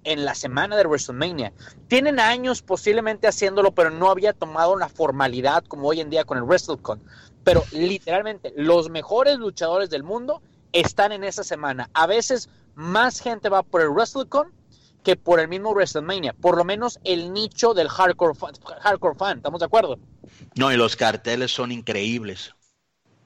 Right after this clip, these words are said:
Speaker 1: Y, y ¿sabes qué me llama mucho la atención, Conan? No es algo nuevo,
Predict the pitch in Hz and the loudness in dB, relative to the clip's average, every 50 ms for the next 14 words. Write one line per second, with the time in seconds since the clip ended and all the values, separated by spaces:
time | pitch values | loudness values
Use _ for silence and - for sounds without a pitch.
0 | _ _ _ _ _ _ _ _ _ _ _ _ _ _ - 202 208 202 190 - | _ _ _ _ _ _ _ _ _ _ _ _ _ _ 0 0 0 0 0 -2
1 | 208 196 - 220 220 262 262 - - - 247 233 233 233 220 233 233 240 220 214 | -4 -2 0 0 0 0 -2 -4 -6 -12 -10 -6 -4 -2 -2 -2 -4 -6 -10 -8
2 | 214 220 208 _ _ _ _ _ _ _ _ _ _ _ _ _ _ _ _ - | -10 -10 -10 _ _ _ _ _ _ _ _ _ _ _ _ _ _ _ _ -12
3 | - - 508 - 214 190 175 - - 147 139 135 - - 170 165 170 - 208 196 | -4 -2 0 2 4 2 2 0 -4 -8 -10 -8 -2 -2 -2 -2 0 0 -2 0
4 | 202 208 202 - - - - - - 175 185 208 233 240 240 226 - 240 226 220 | 0 -2 -6 -8 -20 -20 -20 -20 -12 -4 2 4 4 4 4 4 4 4 4 4
5 | 214 220 196 202 208 214 202 175 139 131 131 | 2 -2 -2 -2 -2 -2 -2 0 -2 -4 -8